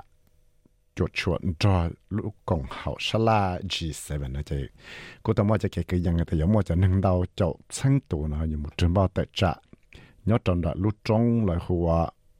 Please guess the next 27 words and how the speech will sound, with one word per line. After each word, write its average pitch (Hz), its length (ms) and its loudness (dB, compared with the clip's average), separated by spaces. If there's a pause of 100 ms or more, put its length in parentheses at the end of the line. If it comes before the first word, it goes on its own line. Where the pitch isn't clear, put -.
(220)
Bavarian 98 920 4
Alps. - 480 -2 (840)
Ở 82 120 2
nhà 90 120 4
thắt 123 320 0
chạy - 220 -2
ở 73 240 -4
nhà 76 80 -2
mua 101 120 2
lũ 107 160 2
trong 113 140 0
sa - 140 0
la 104 140 4
G 71 260 -6
twenty. 69 600 -6
Ở 69 60 0
nhà 78 240 2 (100)
tế 92 280 2
cho 73 140 -4 (100)
cho 95 160 2
nó 73 160 0 (320)
lũ 95 180 -2
cộng 71 120 -2
hậu - 180 -8
nó 71 120 -2
một - 280 -8
cộng. 95 180 2